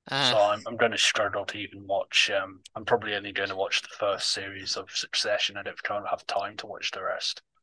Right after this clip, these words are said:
Speaker 2: But the good thing about Now T V is it's something that they have on sale a lot.
Speaker 1: Yeah.
Speaker 2: 'Cause I think most people that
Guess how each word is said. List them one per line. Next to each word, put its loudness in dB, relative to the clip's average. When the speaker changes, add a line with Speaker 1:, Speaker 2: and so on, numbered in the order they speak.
Speaker 2:
But 8
the 4
good 12
thing 10
about 12
Now 8
T -4
V -2
is 0
it's -2
something 4
that -2
they 0
have 4
on -8
sale 4
a -2
lot. 4
Speaker 1:
Yeah. 4
Speaker 2:
'Cause 2
I 12
think 0
most 4
people -4
that 6